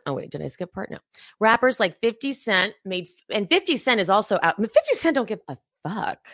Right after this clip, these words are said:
Fifty Cent's like, "I'm not afraid of literally any rich person. Okay, I'm rich too. Try me." Like, I really, I'm gonna say what I wanna say, which is awesome. Rappers like fifty Cent made fun of Puffy regarding the types of parties he'd make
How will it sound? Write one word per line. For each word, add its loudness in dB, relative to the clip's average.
Fifty 0
Cent's -2
like, 0
"I'm 4
not 2
afraid 0
of -6
literally -4
any 0
rich -6
person. -10
Okay, 0
I'm 2
rich -2
too. 2
Try -4
me." -10
Like, -2
I 0
really, -4
I'm 2
gonna -4
say -4
what -2
I -6
wanna -12
say, -14
which -16
is -16
awesome. -4
Rappers 0
like -2
fifty -6
Cent -6
made -6
fun -4
of -10
Puffy -8
regarding -4
the -6
types -6
of -12
parties -4
he'd -10
make -4